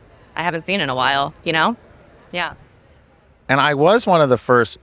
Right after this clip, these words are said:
Speaker 2: projects you ever worked on in hospitality, and I don't remember what it was. You were at Gensler, and what project was it?
Speaker 1: That was the Shore Hotel in Santa Monica. <laughs>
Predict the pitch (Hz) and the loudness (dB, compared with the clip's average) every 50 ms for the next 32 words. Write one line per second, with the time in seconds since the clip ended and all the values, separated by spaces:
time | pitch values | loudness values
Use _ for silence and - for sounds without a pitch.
0 | _ _ - - 127 123 120 - 120 113 98 - - 120 113 110 107 104 110 107 | _ _ -2 0 0 0 2 0 0 -2 -2 0 0 0 2 2 2 2 2 2
1 | - 110 107 107 101 107 107 104 - - 104 110 107 107 110 110 107 - - - | 2 2 0 0 0 0 -2 -4 -4 -4 -2 0 2 2 2 0 -2 -4 -8 -10
2 | - - 120 120 123 127 131 131 120 139 139 156 147 160 170 156 139 139 143 139 | -10 -6 -4 -2 0 0 0 0 0 -2 -4 -4 -4 -4 -4 -2 -2 -2 -2 -2
3 | 139 131 131 123 123 131 131 113 104 113 123 143 165 156 - - 131 123 120 113 | 0 0 2 2 4 2 2 2 0 0 0 0 0 0 -2 -2 -2 -2 -2 -4
4 | 104 104 107 107 101 101 110 131 143 - _ _ _ _ _ _ _ _ _ - | -4 -2 0 2 2 2 2 0 -2 -6 _ _ _ _ _ _ _ _ _ -4
5 | - 117 117 117 117 117 117 117 117 107 117 156 - - - 165 156 156 131 101 | -2 0 0 0 0 0 -2 -2 -2 -2 -4 -4 -4 -4 -6 -6 -4 -4 -6 -4
6 | 95 87 78 78 69 - _ _ _ _ _ - 170 180 202 208 202 254 247 - | -4 -6 -6 -8 -14 -18 _ _ _ _ _ -10 -10 -8 -8 -8 -8 -10 -10 -8
7 | - 214 196 208 226 226 208 208 - 214 190 185 156 139 156 - _ _ _ _ | -6 -4 -4 -4 -4 -4 -6 -6 -4 -2 -2 0 -2 -4 -6 -10 _ _ _ _
8 | _ _ _ _ _ _ _ _ _ - 233 262 - 220 214 233 233 233 226 233 | _ _ _ _ _ _ _ _ _ -8 -8 -6 -4 -2 -2 -2 0 0 0 0
9 | 220 233 - - 190 190 180 165 190 208 220 | 0 -2 -2 -2 -2 -2 -2 -4 -6 -8 -18